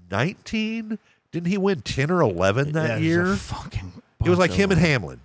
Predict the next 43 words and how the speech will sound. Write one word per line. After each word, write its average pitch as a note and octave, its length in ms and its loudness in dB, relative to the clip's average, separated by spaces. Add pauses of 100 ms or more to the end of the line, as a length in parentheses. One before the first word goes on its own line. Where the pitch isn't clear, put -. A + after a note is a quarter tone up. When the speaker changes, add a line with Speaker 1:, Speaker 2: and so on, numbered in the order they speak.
(140)
Speaker 2:
Yeah. F#2 240 -10
Speaker 1:
They, C3+ 80 4
like, C#3+ 180 2
won C3+ 180 2
everything F#2+ 400 0
that D2 160 -8
year, C#2 140 -12
right? D2 300 -8 (100)
Speaker 2:
<laughs> A2 120 -18
Yeah. A#2+ 260 -12 (680)
Speaker 1:
Like, G#2 140 -2
Speaker 2:
Yeah. G2 60 -4
Speaker 1:
seriously. D#3+ 480 -2 (300)
Yeah. E2 320 -6 (220)
Speaker 2:
Yeah. C#2 220 -12 (340)
Speaker 1:
Um, D#2+ 680 -8 (180)
I A#2 80 -4
think F#3 240 -4
we F#3+ 100 6
have D3 220 2
one D3+ 840 0
more D#3 280 2
race D3 420 0
in D3 80 -4
the D3 80 -2
regular C#3+ 280 0
season, D3 560 -2 (640)
so - 140 -2
we G#2 100 4
still C#3 440 0
have C3+ 160 2
a A#2+ 80 0
chance. - 960 -4 (960)
Maybe G#3 180 0
we A#3+ 100 0
have E2 140 -2
two A#2+ 160 -4
more F#2 160 -4
races. C2 440 -14 (540)
I'm F#2 60 -10
not G2 120 -6
sure G2 200 -8
now. D2+ 260 -14